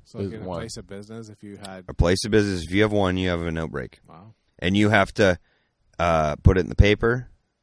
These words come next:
Speaker 3: and list it on social media.
Speaker 2: Really?
Speaker 1: What if you
Speaker 3: Yep.
Speaker 1: don't have social media?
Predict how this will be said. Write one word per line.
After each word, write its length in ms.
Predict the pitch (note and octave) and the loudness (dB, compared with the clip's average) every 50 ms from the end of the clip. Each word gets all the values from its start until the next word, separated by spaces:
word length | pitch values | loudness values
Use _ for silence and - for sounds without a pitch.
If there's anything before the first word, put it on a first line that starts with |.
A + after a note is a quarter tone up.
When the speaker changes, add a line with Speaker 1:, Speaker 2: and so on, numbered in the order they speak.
| _ _ _ _ - | _ _ _ _ -4
Speaker 3:
and 320 | F2+ F2+ F2+ F2+ F2+ F2+ | -2 -2 0 0 0 0
list 200 | F2 F2 - - | -2 -2 -4 -6
it 60 | F2+ | -6
on 100 | F2+ E2+ D#2+ | -6 -6 -4
social 300 | - E2+ D#2+ - - D#2 | -6 -8 -8 -8 -8 -8
media. 280 | D2+ C#2 A#1+ A1 - - - - _ _ _ _ _ _ _ _ _ _ - - _ _ _ - | -8 -10 -10 -12 -16 -20 -20 -20 _ _ _ _ _ _ _ _ _ _ -20 -20 _ _ _ 0
Speaker 2:
Really? 400 | A2 A#2 C3 D3+ D#4 D#3+ A2 F2+ | 4 6 6 6 6 4 4 2
Speaker 1:
What 260 | D2+ - - - - | 0 -6 -12 -16 -14
if 40 | E2 E2 | -12 -10
you 60 | D#2 | -10
Speaker 3:
Yep. 60 | - | -10
Speaker 1:
don't 80 | C#3+ C3+ | -10 -12
have 120 | C3+ C3 | -14 -14
social 280 | - C#3 B2+ - C3 B2 | -14 -14 -14 -14 -16 -16
media? 360 | D3 F3 D#3+ A2 F2 F#2+ | -16 -16 -16 -16 -18 -20